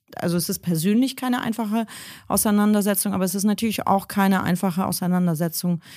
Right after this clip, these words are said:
wenn ich darüber schreibe und wenn ich versuche, so zu schreiben, dass es nicht nur darum geht, jetzt mein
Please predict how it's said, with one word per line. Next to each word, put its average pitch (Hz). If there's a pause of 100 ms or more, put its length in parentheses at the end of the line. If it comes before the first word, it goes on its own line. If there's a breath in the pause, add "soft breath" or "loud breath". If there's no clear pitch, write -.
(300 loud breath)
wenn 180
ich 170
darüber 160
schreibe 170
und 160
wenn 170
ich 165
versuche, 160
so 165
zu 175
schreiben, 160
dass 156
es 160
nicht 170
nur 160
darum 151
geht, 151
jetzt - (540 loud breath)
mein 185